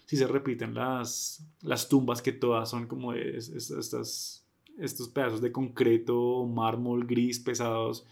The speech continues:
con un, con el nombre de uno. No, no, es que todos somos diferentes. Entonces él tiene un montón de edificios indif-, diferentes regados por, por todo lado, eh, está en, en un, como en un recinto, en un muro grandísimo. Entonces este, este cementerio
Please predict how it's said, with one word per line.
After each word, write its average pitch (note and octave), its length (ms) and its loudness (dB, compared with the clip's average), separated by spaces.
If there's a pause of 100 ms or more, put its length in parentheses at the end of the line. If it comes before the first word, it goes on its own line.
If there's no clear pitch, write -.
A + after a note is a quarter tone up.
(260)
con C3 220 -2
un, A2+ 480 -6 (540)
con C3+ 140 0
el B2 100 4
nombre A#2 300 6
de C3 120 10
uno. C#3 280 2
No, C#3+ 180 0
no, C#3 120 0
es C3+ 80 -2
que - 80 -6
todos A#2 260 -2
somos C3 180 0
diferentes. A#2+ 640 -2 (260)
Entonces B2 240 0
él A#2+ 60 -4
tiene C3 280 0
un C#3 120 0
montón C3 360 -2
de C#3 140 2
edificios A2+ 640 -6
indif-, C#3 360 -4 (160)
diferentes C3+ 760 2
regados A#2+ 460 -2
por, B2+ 300 -4 (400)
por A#2+ 200 -4
todo A#2 180 4
lado, B2+ 720 0 (280)
eh, B2 680 -2
está C3+ 220 -4
en, B2+ 160 -6
en C3 200 -2
un, B2 300 -4
como C3 240 -4
en B2+ 60 -2
un A#2+ 100 -4
recinto, C3 880 2
en B2 60 -2
un A#2+ 140 -2
muro A#2+ 220 0
grandísimo. B2+ 880 -2
Entonces A#2+ 460 -2
este, D#3 520 -2
este D3+ 280 -6
cementerio D#3 680 0